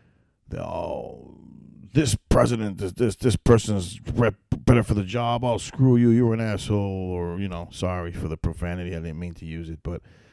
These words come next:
that's how it came out. And, um, the argument begins. So most people don't even wanna touch the topic of religion or politics.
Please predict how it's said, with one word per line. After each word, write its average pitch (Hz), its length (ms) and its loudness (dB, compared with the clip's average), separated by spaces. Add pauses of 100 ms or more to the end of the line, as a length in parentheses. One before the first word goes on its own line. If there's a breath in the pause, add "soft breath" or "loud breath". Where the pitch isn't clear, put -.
(140 loud breath)
that's - 160 -10
how 87 160 0
it 87 100 -6
came 87 220 -4
out. 98 220 -6 (840 soft breath)
And, 92 640 -2
um, 90 560 -4 (180)
the 101 220 0
argument 95 400 0
begins. 90 400 0
So 98 100 0
most 123 240 0
people 123 220 2
don't 127 120 2
even 120 120 2
wanna 120 220 2
touch - 280 0
the 92 80 -8
topic 87 440 -4
of 90 160 -4
religion 87 400 0
or 85 60 0
politics. 98 580 -4